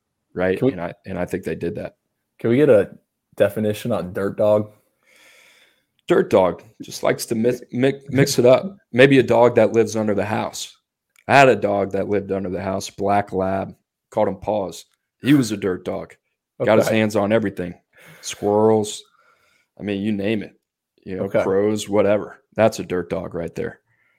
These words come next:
Speaker 2: Okay.
Speaker 1: He's a dirt, he's a dirt dog. He's, he's a big nasty, big ugly, whatever you wanna call him.
Speaker 2: <laughs>
Speaker 1: <laughs>
Speaker 2: Uh,
Speaker 1: Loose,
Speaker 2: adding
Speaker 1: very,
Speaker 2: it
Speaker 1: very loose definition.
Speaker 2: Okay, adding it to the, uh, lexicon here. Uh, twelve high schoolers.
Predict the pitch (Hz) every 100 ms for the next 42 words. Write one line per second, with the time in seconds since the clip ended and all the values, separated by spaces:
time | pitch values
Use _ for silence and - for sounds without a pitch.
0 | _ _ 120 117 95 123 147 123 123 113
1 | 113 117 135 123 104 110 101 90 87 -
2 | 113 113 - 117 107 117 110 104 98 98
3 | - 110 101 104 95 85 85 - 98 110
4 | 101 92 85 - 95 - - - - -
5 | 151 - - - - _ _ _ - -
6 | - - - - - - - 131 131 135
7 | 156 156 143 135 - 131 123 110 113 -
8 | 104 98 95 82 - - - - 117 135
9 | 113 107 127 135 135 110 123 110 110 104
10 | 101 101 - _ - 113 - 107 104 104
11 | 104 - 113 104 107 104 101 101 101 _
12 | _ _ _ _ _ - 180 165 160 143
13 | - 117 107 - -